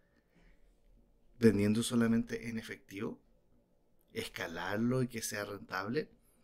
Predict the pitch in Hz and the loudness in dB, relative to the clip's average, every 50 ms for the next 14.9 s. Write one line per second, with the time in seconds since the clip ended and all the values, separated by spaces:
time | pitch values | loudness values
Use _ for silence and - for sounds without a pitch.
0 | _ _ _ _ _ - 117 113 113 113 113 117 113 - - 117 113 123 139 147 | _ _ _ _ _ 4 8 10 10 10 10 8 4 2 2 0 0 0 0 -2
1 | 151 147 143 143 151 147 147 151 143 117 - - - - - _ - _ - - | -4 -6 -4 0 -2 -2 -2 -2 -6 -6 -6 -8 -18 -20 -20 _ -20 _ -20 -20
2 | - - - - - - - 165 175 170 - 202 214 214 - 190 156 - 139 127 | -20 -20 -20 -20 -14 -6 -2 -2 0 4 8 8 8 8 8 2 0 2 2 4
3 | 123 123 120 120 117 - 131 127 127 123 123 117 123 127 127 135 113 117 120 123 | 4 6 6 4 4 2 2 2 2 2 0 2 2 0 0 0 2 4 4 4
4 | 127 131 131 123 123 123 131 139 139 131 123 117 117 117 110 - 110 113 113 113 | 4 4 0 0 0 0 0 2 0 0 -2 0 0 -2 -2 -4 -6 -6 -4 -4
5 | 113 110 110 107 113 117 113 113 117 123 135 165 170 143 101 - - - - - | -6 -6 -8 -8 -6 -6 -4 -4 -4 -4 -2 0 0 0 0 -2 -8 -16 -8 -2
6 | - 165 175 175 180 170 175 170 196 202 214 226 220 233 233 - - - 110 110 | 2 2 2 2 2 -2 -2 -2 -2 0 2 2 4 2 0 -2 0 0 2 2
7 | 104 104 104 107 110 110 - - - - - - 101 110 117 123 139 147 151 151 | 2 0 -4 -4 -6 -6 -6 -6 -6 -4 -6 -6 -4 -4 -4 -2 -2 -2 -2 -4
8 | 147 143 165 175 175 180 185 - - - - - - - - 117 113 113 113 110 | -4 -4 -4 -2 -2 -2 -2 -4 -6 -10 -14 -14 -14 -8 -4 -2 -2 -2 -2 -4
9 | - - 110 101 98 101 104 113 131 - - - - - - - - - - 117 | -8 -8 -8 -8 -10 -8 -6 -6 -6 -6 -8 -16 -16 -16 -16 -16 -14 -8 -6 -4
10 | 110 110 113 113 110 - 117 113 - - 104 101 107 113 - 127 123 120 117 - | -4 -4 -6 -8 -8 -10 -12 -10 -8 -8 -6 -6 -6 -6 -6 -6 -6 -6 -6 -6
11 | 101 101 98 98 107 110 117 131 127 - 117 120 - - - - _ - 127 139 | -8 -10 -10 -8 -4 -4 -4 -4 -4 -8 -10 -10 -10 -12 -12 -14 _ -8 -8 -8
12 | 139 135 131 - _ - - 95 - - - - - - - - _ _ _ _ | -8 -10 -16 -20 _ -16 -14 -12 -10 -10 -12 -12 -14 -20 -20 -20 _ _ _ _
13 | _ - - - - - - - - - - - - - - - _ _ _ - | _ -20 -20 -20 -20 -20 -20 -20 -20 -20 -20 -20 -20 -20 -20 -20 _ _ _ 2
14 | - 160 180 180 180 - - 220 208 208 208 170 - - - 95 - - | 6 8 8 8 6 6 12 12 12 12 12 10 4 0 -2 -2 -2 -4